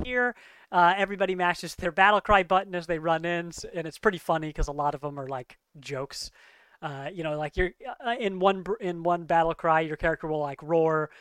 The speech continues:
uh, "Kill all the Masons," you know, or "For Agatha," which are the two different teams. But then they'll also be like, "I have no idea what's happening," <laughs> and all this. So it's very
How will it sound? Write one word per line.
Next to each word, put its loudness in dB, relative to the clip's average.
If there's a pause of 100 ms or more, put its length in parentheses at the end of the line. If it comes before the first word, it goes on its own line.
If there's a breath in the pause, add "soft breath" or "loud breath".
(340 soft breath)
uh, 6
"Kill 2
all 6
the -2
Masons," -4
you -8
know, 0
or 4 (100)
"For 4
Agatha," 2
which -10
are -8
the -10
two -10
different -10
teams. -12 (400 soft breath)
But 4
then 4
they'll 8
also 4
be 0
like, 4
"I 8
have 6
no 8
idea 4
what's 4
happening," 2 (100)
<laughs> -6
and -4
all 2
this. -6 (400 loud breath)
So 6
it's 2
very 2